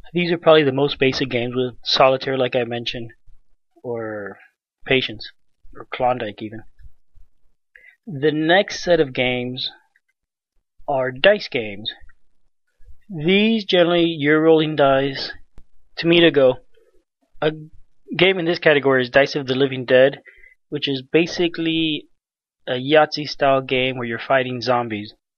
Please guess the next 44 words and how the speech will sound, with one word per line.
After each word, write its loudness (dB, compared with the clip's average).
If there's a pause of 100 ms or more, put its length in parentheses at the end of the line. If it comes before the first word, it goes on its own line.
(960)
Each -4
turn 2
you -4
roll 2
dice 2
and -12
see -10
how -6
many -8
zombies -2
you -4
kill, 0
and -4
each -8
turn -10
more -6
zombies -6
might -8
be -10
coming -10
back, -2
and -16 (1400)
that's 0 (200)
basically 2
the -2
whole -2
game. 0
Roll -6
dice, -4
and -14 (260)
there's -12
a -6
little 0
bit 2
of -4
planning 0
on -2
how -4
you, -4 (380)
where 2
you 0
apply 2
the -4
dice. -4